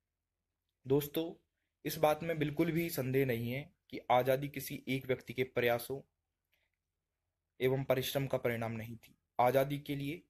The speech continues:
हजारों, लाखों, जिन्हें हम जानते हैं वे भी और जिन्हें हम नहीं जानते उन्होंने भी अपना बलिदान दिया। भगत सिंह, राजगुरु, सुभाष चंद्र बोस, अशफाक उल्ला खां,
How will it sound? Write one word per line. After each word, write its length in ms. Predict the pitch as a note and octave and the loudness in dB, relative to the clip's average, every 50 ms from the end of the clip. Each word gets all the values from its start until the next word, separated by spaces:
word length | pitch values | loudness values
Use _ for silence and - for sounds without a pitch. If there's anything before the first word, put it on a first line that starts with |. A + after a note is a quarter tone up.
| _ _ _ _ _ _ _ _ _ _ _ - | _ _ _ _ _ _ _ _ _ _ _ -2
हजारों, 500 | A#2+ A#2+ B2+ B2+ C3 C3+ C#3 D3 D#3 C#3+ - _ _ _ _ A2 | -2 4 6 6 6 6 4 0 -2 -4 -10 _ _ _ _ -2
लाखों, 380 | A#2+ B2 B2 - - C#3+ C#3+ D3 D3+ - _ _ _ _ _ _ _ _ _ _ _ _ _ _ _ _ _ _ _ _ _ _ _ _ _ _ _ _ _ | 0 0 0 0 -2 -2 -2 -2 -4 -8 _ _ _ _ _ _ _ _ _ _ _ _ _ _ _ _ _ _ _ _ _ _ _ _ _ _ _ _ _
जिन्हें 220 | B2+ C3+ C#3 D3 | -4 -2 0 0
हम 140 | C#3+ D3+ D3 | 0 0 2
जानते 400 | C#3 D3+ C3 C#3 C#3+ C#3 D3 D#3 | 2 2 2 2 2 -2 -4 -4
हैं 180 | D3+ D3 D3 D3 | -4 -2 -4 -4
वे 200 | C#3 B2+ C3 C#3 C#3 | -2 2 2 2 2
भी 180 | C#3+ D#3 E3 | 2 0 -2
और 160 | D#3 A#2+ C3 - | -2 -4 -4 -2
जिन्हें 260 | - C3+ C3+ C#3 C#3 | -2 -2 0 0 -2
हम 80 | C#3 | -2
नहीं 200 | C3+ C3 B2 B2 | -2 -2 -2 0
जानते 400 | B2 B2+ A#2+ A#2+ A#2+ - B2+ A#2+ A2+ G#2+ - _ _ _ _ _ _ - | 2 2 2 2 0 -2 -2 -2 -2 -2 -6 _ _ _ _ _ _ 0
उन्होंने 320 | C#3 C#3 C#3+ D3 C#3+ C#3 | 2 2 4 4 2 2
भी 100 | C3+ C3+ | 2 2
अपना 200 | B2+ A#2+ - A#2 | 0 0 -2 -6
बलिदान 420 | G#2+ G#2+ G#2 G#2+ G#2 G2+ G#2 G#2 G#2 | -6 -6 -6 -6 -8 -10 -12 -14 -16
दिया। 260 | - - - - - _ _ _ _ _ _ _ - _ _ _ _ | -18 -18 -20 -20 -20 _ _ _ _ _ _ _ -20 _ _ _ _
भगत 240 | - B2 A#2 C3 C3 | -2 4 4 6 4
सिंह, 360 | - - - D3+ D3 D3 D3 - _ _ _ _ - | 4 2 0 -2 -2 -2 -8 -14 _ _ _ _ 0
राजगुरु, 540 | A#2+ A#2+ B2 B2+ - C3 C3 C3 C3 C3+ C#3 - _ _ _ _ _ _ _ _ _ _ _ _ _ _ _ _ _ _ _ _ _ _ _ _ _ _ _ _ - | 2 2 2 2 0 0 0 0 0 -2 -6 -10 _ _ _ _ _ _ _ _ _ _ _ _ _ _ _ _ _ _ _ _ _ _ _ _ _ _ _ _ -4
सुभाष 260 | - C3 C3+ C3+ C3+ | 2 4 4 4 4
चंद्र 260 | - C#3 C3+ C3 B2+ | 2 -2 -2 -2 -2
बोस, 540 | B2 B2 B2+ C3+ C#3 - - - - - - _ _ _ _ _ _ _ _ _ - - - | 0 0 0 0 0 -2 -6 -12 -14 -14 -16 _ _ _ _ _ _ _ _ _ -18 -8 -8
अशफाक 380 | C3 - - - C3 C3 C3 C3+ | -6 -4 2 4 4 4 4 -2
उल्ला 220 | B2+ B2 B2 B2 | -2 0 0 -2
खां, 380 | B2 - B2+ B2 B2+ B2+ B2+ | 0 -2 -4 -4 -4 -4 -8